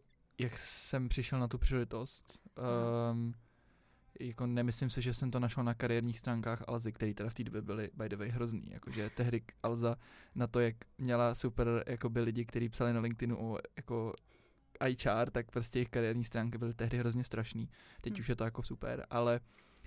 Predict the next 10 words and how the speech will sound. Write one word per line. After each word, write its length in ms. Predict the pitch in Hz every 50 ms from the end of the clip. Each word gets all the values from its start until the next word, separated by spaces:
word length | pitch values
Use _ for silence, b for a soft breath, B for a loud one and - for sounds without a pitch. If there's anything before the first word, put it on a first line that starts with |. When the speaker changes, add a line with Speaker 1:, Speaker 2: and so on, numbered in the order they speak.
| B B B B - -
Speaker 1:
eh, 440 | 113 120 117 117 117 113 113 113 - - _ _ -
no, 100 | 120 -
oni 180 | 123 131 127
tehdy 340 | 117 131 123 127 123 139 135 139 175 - _ _ _ - _ _ - _ _ _ _ _ - - -
měli 180 | 143 127 127 120
takovou 260 | 123 123 - 135 127
jako 160 | 127 - -
třímě-, 340 | 135 - - - 131 123 123
takový 220 | - 135 - 139
tříměsíční 720 | 127 - - 131 123 120 - - 135 - - 139 139 139